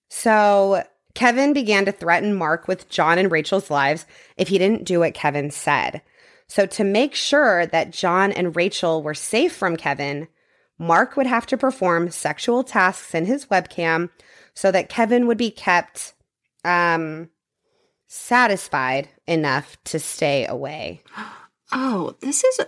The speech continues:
Speaker 2: skeeving me out.
Speaker 1: Yeah, I know.
Speaker 2: Chat rooms are terrible places.
Speaker 1: Yes, P S A. <laughs>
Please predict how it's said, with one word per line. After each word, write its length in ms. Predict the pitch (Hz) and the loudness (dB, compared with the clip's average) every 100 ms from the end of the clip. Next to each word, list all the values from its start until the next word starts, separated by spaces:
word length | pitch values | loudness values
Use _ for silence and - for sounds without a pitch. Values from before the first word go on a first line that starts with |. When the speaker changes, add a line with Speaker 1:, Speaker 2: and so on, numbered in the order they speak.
| - | -6
Speaker 2:
skeeving 760 | - - - - 208 208 202 190 | -4 -4 -4 -2 0 2 2 0
me 260 | 175 139 - | -4 -6 -6
out. 280 | 143 135 | -4 0
Speaker 1:
Yeah, 560 | 175 165 143 107 95 180 _ - | 2 2 2 0 -4 -6 _ -4
I 140 | 175 | -2
know. 300 | 170 151 143 | 0 0 -4
Speaker 2:
Chat 260 | - 202 - | -4 -2 0
rooms 300 | 254 330 320 | 2 2 0
are 200 | 269 220 _ _ _ _ - | -4 -6 _ _ _ _ -8
terrible 320 | 180 156 - | -4 -4 -6
places. 140 | - | -2
Speaker 1:
Yes, 480 | 180 143 120 - - | 0 2 0 -6 -8
P 140 | - 220 | 0 2
S 220 | 214 - | 2 2
A. 320 | 156 113 240 | 0 2 -2
<laughs> 60 | - | -4